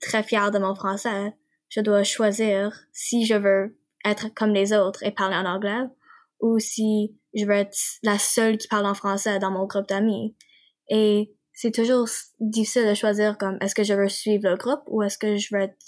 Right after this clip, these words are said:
fière de ma francophonie. Et aussi, en étant comme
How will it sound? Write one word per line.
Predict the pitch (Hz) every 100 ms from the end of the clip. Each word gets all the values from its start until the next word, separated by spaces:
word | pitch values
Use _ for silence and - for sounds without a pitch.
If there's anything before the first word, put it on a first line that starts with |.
| -
fière | - - 208 202 202 -
de | 214 202 190 190 _ _ - - -
ma | 196
francophonie. | 208 208 202 202 220 214 202 - _ _ _ _ _
Et | - 214 214 208 208 _ _
aussi, | - 226 226 254
en | 220 214
étant | 214 240 240
comme | 233 220 202 202